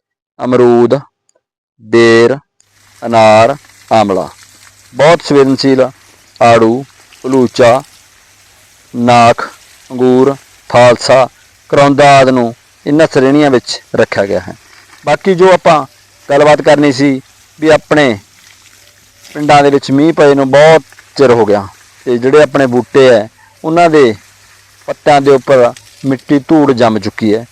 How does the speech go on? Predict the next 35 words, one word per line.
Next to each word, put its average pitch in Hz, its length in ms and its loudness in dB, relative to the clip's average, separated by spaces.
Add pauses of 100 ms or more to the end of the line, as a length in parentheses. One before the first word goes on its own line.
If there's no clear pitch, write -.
(520)
ਤੇ - 140 -16
ਉਹਨਾਂ 190 320 -2
ਨੂੰ 190 100 0
ਆਪਾਂ 151 360 -2 (160)
ਦਸ 139 260 2
ਤੋਂ 160 100 0
ਪੰਦਰਾਂ 143 400 2
ਦਿਨਾਂ 143 220 2
ਦੇ 135 120 2
ਵਿੱਚ 120 160 -2 (260)
ਬਾਅਦ 123 300 2 (720)
ਆਪਾਂ 120 360 -4 (600)
ਜਾਂ 135 100 -2
ਤਾਂ 147 100 2
ਆਪਣੀ 143 220 -2
ਮੋਟਰ 131 380 0
ਦੇ 131 100 0
ਨਾਲ 127 160 2
ਉਹਨਾਂ 135 160 0
ਦੇ 143 60 0
ਪਾਣੀ 131 260 0
ਛਿੜਕਦੇ 123 360 -2
ਰਹੀਏ, 131 480 0
ਨਵਾਉਂਦੇ 131 400 2
ਰਹੀਏ 131 400 0 (320)
ਤੇ 139 100 -4
ਜਾਂ 143 380 2 (400)
ਆਪਾਂ 123 480 -2 (320)
ਆਪਣੀ 135 320 -6
ਜੋ 127 140 0
ਢੋਲੀ 131 420 -2
ਹੁੰਦੀ 123 300 -2
ਹੈ 113 140 -2 (460)
ਉਹਦੇ 147 220 0
ਨਾਲ 131 280 2